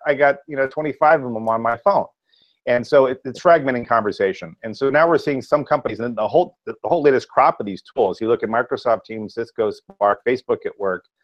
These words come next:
Slack Enterprise Grid, Microsoft Teams, they're all, all, uh, allowing apps, all the things that you spend time in, including other collaboration communication tools,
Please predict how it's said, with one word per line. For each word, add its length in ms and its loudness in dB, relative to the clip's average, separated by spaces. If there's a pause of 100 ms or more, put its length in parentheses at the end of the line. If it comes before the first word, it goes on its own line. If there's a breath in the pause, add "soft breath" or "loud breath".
(260)
Slack 420 2
Enterprise 560 2
Grid, 360 -2
Microsoft 640 0
Teams, 320 -10
they're 120 4
all, 220 4
all, 400 2 (380)
uh, 140 4 (160)
allowing 540 6
apps, 320 0
all 140 0
the 80 -6
things 220 -10
that 60 -18
you 100 -14
spend 280 -8
time 260 -4
in, 140 -6
including 360 -4
other 200 2
collaboration 640 2
communication 640 -6
tools, 320 -4